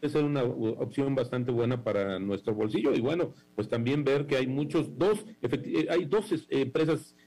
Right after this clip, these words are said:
eh, que muy, muy famosas, muy ligadas al consumo, una de ellas más, que es la mar-, la marca de la manzanita, que está también, estos proveedores de China, de los que te hablaba, esta cuaren-, este cuarenta por ciento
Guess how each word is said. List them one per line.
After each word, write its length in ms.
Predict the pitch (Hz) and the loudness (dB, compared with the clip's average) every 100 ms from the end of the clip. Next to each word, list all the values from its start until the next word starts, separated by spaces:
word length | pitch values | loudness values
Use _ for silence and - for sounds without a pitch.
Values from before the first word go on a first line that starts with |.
| - | -2
eh, 200 | 117 107 | 0 2
que 100 | 117 | 2
muy, 240 | 131 170 | 4 2
muy 200 | 170 180 | 2 2
famosas, 540 | 185 135 135 160 160 127 | 2 2 2 2 2 2
muy 300 | 139 151 156 | 2 2 2
ligadas 480 | 135 123 147 147 | 2 2 2 2
al 140 | 139 113 | 0 -2
consumo, 420 | 113 113 147 147 | -2 0 2 2
una 340 | 151 131 139 | 0 2 2
de 80 | 127 | 2
ellas 320 | 131 135 123 | 2 2 0
más, 360 | 131 135 143 139 - - | 0 0 -2 -4 -14 -8
que 80 | - | -2
es 80 | 120 | 0
la 100 | 131 | 2
mar-, 240 | 120 127 - | 0 0 -2
la 120 | 127 | 0
marca 280 | 113 117 139 | 0 0 0
de 80 | 113 | 2
la 100 | 107 | 2
manzanita, 580 | 113 104 120 131 135 - | 0 0 0 0 -2 -2
que 180 | 107 | -2
está 260 | 101 131 123 | -2 -2 -2
también, 440 | 127 113 127 131 127 - | 0 2 2 0 -4 -8
estos 200 | 127 156 | -4 -2
proveedores 600 | 156 123 120 131 143 131 | 2 2 4 4 4 2
de 140 | 120 | 0
China, 420 | 113 156 139 143 135 | -2 -2 0 0 -2
de 60 | 117 | -2
los 180 | 107 104 | 0 0
que 120 | 110 | 0
te 100 | 113 | 0
hablaba, 360 | 113 127 131 131 | 2 2 2 2
esta 280 | 123 127 | 0 -2
cuaren-, 300 | 131 127 143 147 | 0 0 0 -2
este 220 | 147 160 | -2 -2
cuarenta 320 | 143 135 143 | 0 0 -2
por 180 | - 117 | -2 -2
ciento 380 | 139 127 151 | -4 -2 -2